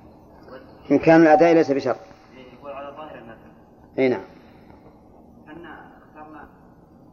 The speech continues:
Speaker 1: والقول الأول يقول تعالى القضاء في المشهور.
Speaker 2: يعني المشهور هو الظاهر، لا، لا فرق بينهم.
Speaker 1: إيه، كان خالف.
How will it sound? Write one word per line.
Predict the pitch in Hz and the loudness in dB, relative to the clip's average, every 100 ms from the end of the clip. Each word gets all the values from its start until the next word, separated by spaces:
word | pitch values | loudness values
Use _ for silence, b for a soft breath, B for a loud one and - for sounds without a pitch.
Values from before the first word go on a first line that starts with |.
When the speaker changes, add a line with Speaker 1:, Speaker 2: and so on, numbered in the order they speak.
| - | -20
Speaker 1:
والقول | 139 139 156 | -20 -20 -20
الأول | 151 156 151 | -20 -20 -20
يقول | 147 139 | -20 -20
تعالى | 139 139 | -20 -20
القضاء | 135 135 131 131 | -20 -20 -18 -18
في | 123 | -20
المشهور. | 123 - - - - _ _ - - _ _ - - _ | -20 -20 -20 -20 -20 _ _ -20 -20 _ _ -20 -20 _
Speaker 2:
يعني | 143 160 | -2 0
المشهور | 143 190 | 0 -2
هو | 180 | 0
الظاهر، | 139 110 104 - | 0 -2 -8 -10
لا، | 135 131 - 139 - | -12 -12 -8 -8 -8
لا | |
فرق | 131 - - | -10 -12 -18
بينهم. | 110 90 | -20 -20
Speaker 1:
إيه، | 82 | -20
كان | 160 165 - 151 | -20 -20 -20 -20
خالف. | - | -20